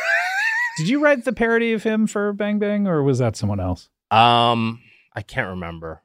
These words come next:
Speaker 1: I don't think I actually, like, I don't think I wrote that. I think I worked on it, though.
Speaker 2: Yeah,
Speaker 1: Like, I
Speaker 2: it was really funny, but then
Speaker 1: Yeah.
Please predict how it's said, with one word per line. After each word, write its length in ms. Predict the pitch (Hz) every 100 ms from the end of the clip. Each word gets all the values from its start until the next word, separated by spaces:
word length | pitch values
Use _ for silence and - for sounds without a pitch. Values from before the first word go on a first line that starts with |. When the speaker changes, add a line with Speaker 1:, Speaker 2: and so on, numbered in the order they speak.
| -
Speaker 1:
I 80 | 120
don't 220 | 151 143
think 120 | 147
I 60 | 120
actually, 300 | 110 - 110
like, 180 | 104 101
I 40 |
don't 120 | 113
think 140 | 104 98
I 40 |
wrote 380 | 90 90 87 -
that. 260 | 80 73 - _
I 80 | 110
think 180 | 113 104
I 120 | 98
worked 380 | 92 92 90 -
on 120 | 85
it, 160 | 82 -
though. 260 | 78 53 -
Speaker 2:
Yeah, 260 | 127 117
Speaker 1:
Like, 140 | 104 113
I 40 |
Speaker 2:
it 40 | 147
was 160 | 147
really 200 | 165 165
funny, 340 | 131 147 131 110
but 180 | 98 107
then 240 | 120
Speaker 1:
Yeah. 80 | 110